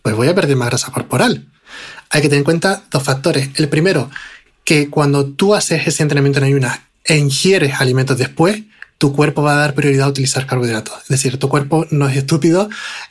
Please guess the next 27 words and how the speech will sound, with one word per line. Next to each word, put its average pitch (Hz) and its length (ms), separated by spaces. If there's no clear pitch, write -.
y 143 440
hackear 151 640
el 135 100
cuerpo, 143 260
como 131 140
mucha 139 200
gente 139 260
habla, 143 220
no 139 160
es 139 80
tan 127 160
sencillo. 120 560
Entonces 143 280
observamos 147 420
que - 100
la 123 120
gente 143 280
que 147 100
desayuna 143 560
gasta 139 340
más 135 180
glucosa 143 460
durante 113 300
el 117 40
ejercicio 135 720
y 147 80
más 131 220